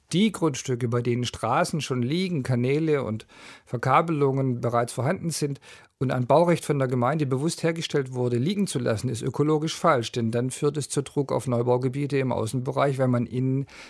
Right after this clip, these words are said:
die Grundstücke gewissermaßen liegen lässt, ohne sie zu nutzen. Deswegen ist es richtig, da finanziellen Druck auszuüben.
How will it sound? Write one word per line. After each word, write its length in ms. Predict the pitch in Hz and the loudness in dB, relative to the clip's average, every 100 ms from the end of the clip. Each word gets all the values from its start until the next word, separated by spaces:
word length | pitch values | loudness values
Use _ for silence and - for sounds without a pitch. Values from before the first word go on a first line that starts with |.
| - | -12
die 100 | - | -8
Grundstücke 640 | 127 - 127 - 135 131 127 | -6 -4 -4 -2 -2 -2 -2
gewissermaßen 840 | 127 123 123 123 120 120 135 131 - - - - - | -2 -2 -2 0 0 0 -4 -8 -10 -20 -20 -18 -4
liegen 320 | 127 131 123 | 0 2 2
lässt, 300 | 117 127 - | 0 -2 -4
ohne 240 | - 120 117 | -2 -2 -2
sie 120 | 131 | -4
zu 140 | - | -4
nutzen. 380 | 143 151 - 110 | -2 -2 -2 -4
Deswegen 420 | 120 - 139 143 | -2 0 0 0
ist 100 | 143 | -2
es 160 | 127 113 | 0 0
richtig, 380 | 143 - 165 - | -2 -2 -6 0
da 160 | 135 | 0
finanziellen 640 | 127 139 139 127 143 139 131 | 0 -2 -2 -2 -2 -2 -4
Druck 320 | - 143 - | -6 -6 -4
auszuüben. 600 | 110 - - 127 135 | -6 -6 -6 -6 -8